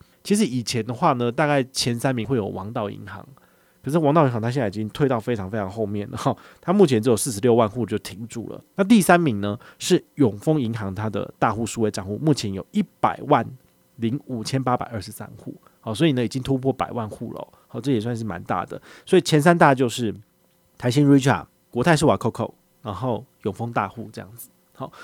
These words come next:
那目前已经在缩水的其实就是，<laughs> 哎，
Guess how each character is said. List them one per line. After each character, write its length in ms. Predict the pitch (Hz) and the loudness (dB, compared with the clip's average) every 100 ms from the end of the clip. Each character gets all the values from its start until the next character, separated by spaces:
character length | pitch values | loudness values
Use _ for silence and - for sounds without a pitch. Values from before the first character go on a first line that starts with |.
| - - | -8 0
那 100 | 214 | 4
目 260 | 220 220 | 6 6
前 200 | 151 113 | 6 2
已 80 | 110 | 0
经 140 | 131 | 0
在 140 | 151 147 | 4 4
缩 180 | 147 147 | 6 6
水 140 | 139 | 6
的 80 | 104 | 2
其 120 | 107 | 0
实 120 | 120 | 0
就 100 | 117 | 0
是， 140 | - 123 - 151 - - - - | 0 -2 -2 -6 -6 -12 -18 -10
<laughs> 640 | - _ _ 330 330 294 165 | -10 _ _ -12 -10 -8 -6
哎， 240 | 131 | -6